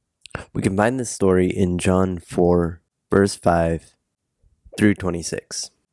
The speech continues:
And I'll go ahead and read over it, and it'll be kind of like a, uh, um, audiobook kind of setting. I'll try to get my best,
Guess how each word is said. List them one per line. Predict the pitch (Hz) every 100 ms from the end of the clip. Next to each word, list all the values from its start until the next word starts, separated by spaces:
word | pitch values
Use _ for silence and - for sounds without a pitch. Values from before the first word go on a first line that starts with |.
| _
And | 110
I'll |
go | 120 147
ahead | 120 98
and | 87
read | 92 95 -
over | - 95 98
it, | 113 127 - - - _ -
and | 87
it'll | 90 90
be | 90 95
kind | 98 87
of | 85
like | 90 -
a, | 85 85 85
uh, | 78 78 - - - - _ _ -
um, | - - -
audiobook | 90 92 92 87 - 90 - - - - _ _
kind | - 92 87
of | 82 - - -
setting. | - - 170 - 92 92 90 - _ - _ - - _ _
I'll | - 78
try | - 85
to | 85
get | 87 87 -
my | 87 82 80 -
best, | - 80 87 78 - - - -